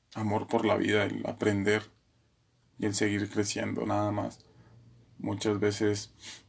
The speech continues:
nos perdemos, ¿no? El, el enfoque de nuestra vida por el hecho de andar depresivos y jodidos y de que dejamos que las emociones exploten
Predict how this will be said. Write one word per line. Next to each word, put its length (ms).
nos 180
perdemos, 540
¿no? 320
El, 220
el 180
enfoque 380
de 80
nuestra 340
vida 280
por 280
el 160
hecho 260
de 140
andar 280
depresivos 680
y 60
jodidos 600
y 460
de 240
que 320
dejamos 420
que 140
las 180
emociones 680
exploten 760